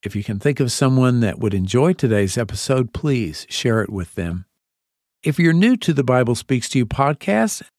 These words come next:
a special welcome to you. Thanks so much for listening.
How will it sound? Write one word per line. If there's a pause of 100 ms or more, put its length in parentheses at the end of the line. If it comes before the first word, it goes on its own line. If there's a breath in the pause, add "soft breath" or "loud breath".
(140)
a
special
welcome
to
you. (260)
Thanks
so
much
for
listening.